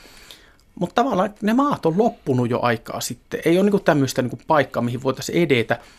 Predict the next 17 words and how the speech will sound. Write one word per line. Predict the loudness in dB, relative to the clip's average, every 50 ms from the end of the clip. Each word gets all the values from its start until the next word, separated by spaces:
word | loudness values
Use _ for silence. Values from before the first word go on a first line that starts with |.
| -20 -10 -4
Niin | -4 -4 0
tää | -2 -2 0 2
konflikti | 2 2 0 0 -4 -6 -6 -4 -4
on | -2
tietysti | -2 -2 -4 -4 -6 -14 -10 -2
kärjistynyt. | 0 0 2 0 0 -4 -6 -6 -6 -6 -6 -6 -6 -8
Että | -8 -6 -6 -2 0
jatkuvasti | 0 -2 0 -2 0 0 0 0 -2 -2 -4 -4
vaikka | -4 -6 -6 -4
tämmöisiä | -2 -2 -2 -2 -2 -4
niinku | -6 -4 -2
ylivelkaantuneita | -2 0 0 0 0 0 -2 -4 -2 -4 -6 -4 -4 -4 -4 -4 -2
maita, | -2 0 0 0 0 0 -2 -4
niin, | -4 -4 -6 -8 -16 -20 -20 -20 -20 -20 -20 -20 -20 -14 -8
niin | -6 -6 -4 -2
tässä, | -4 -4 -4 -4 -4
niinku, | 0 0 0 -2